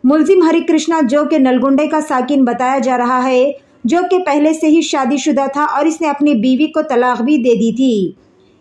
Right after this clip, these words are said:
लेकिन ये तलाक का मसला अदालत में जेर इल्तवा बताया गया। लेकिन फिर एक मरतबा मस्कुरा मुलजिम ने नाबालिग लड़की को अगवा करते हुए इसके साथ लॉज में जिनसी ज्यादती का इर्तिकाब किया।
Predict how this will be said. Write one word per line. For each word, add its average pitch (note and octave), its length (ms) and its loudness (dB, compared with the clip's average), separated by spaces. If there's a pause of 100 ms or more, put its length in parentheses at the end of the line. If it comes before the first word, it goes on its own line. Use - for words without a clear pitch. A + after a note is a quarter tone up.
लेकिन E4+ 400 2
ये D#4 140 2
तलाक D4 420 -2
का D#4 100 -2
मसला C4+ 340 -2
अदालत B3+ 520 -2
में D4 220 0
जेर B3 180 0
इल्तवा B3 420 0
बताया A3 380 -4
गया। G#3 520 -4 (500)
लेकिन E4+ 380 0
फिर F#4 160 4
एक F4+ 160 0
मरतबा D#4+ 400 -2
मस्कुरा D4 460 -2
मुलजिम C4+ 380 2
ने D#4 120 2
नाबालिग C4 560 0
लड़की B3+ 340 0
को D#4 100 -2
अगवा B3 400 -4
करते C4+ 360 -2
हुए D4+ 160 0
इसके D4 340 -2
साथ C#4 260 -4
लॉज C4 360 0
में D4 200 2
जिनसी C#4+ 420 0
ज्यादती A#3+ 420 0
का D4+ 280 -4
इर्तिकाब A#3 540 -4
किया। A3 400 -4